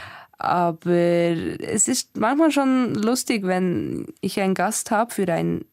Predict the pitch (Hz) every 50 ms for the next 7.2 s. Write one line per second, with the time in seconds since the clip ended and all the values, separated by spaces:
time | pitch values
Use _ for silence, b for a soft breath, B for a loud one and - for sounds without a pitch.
0 | - 185 - - - 170 170 165 180 170 170 170 165 170 175 208 214 - 180 175
1 | 165 - 175 170 165 170 160 165 160 - 170 170 165 165 160 165 160 - - -
2 | - - - 233 - 202 190 175 170 170 175 196 226 269 254 202 170 165 - -
3 | - 185 - - - 180 180 160 - 98 - 180 165 - - 170 160 160 165 202
4 | 247 233 190 - - 165 156 156 160 165 160 - 185 190 220 226 185 190 165 175
5 | 175 180 185 - 262 240 180 - - 196 226 - - - 190 202 196 202 185 -
6 | - 185 190 190 185 180 - 175 175 196 208 - - 185 175 175 175 180 175 170
7 | 170 196 233 233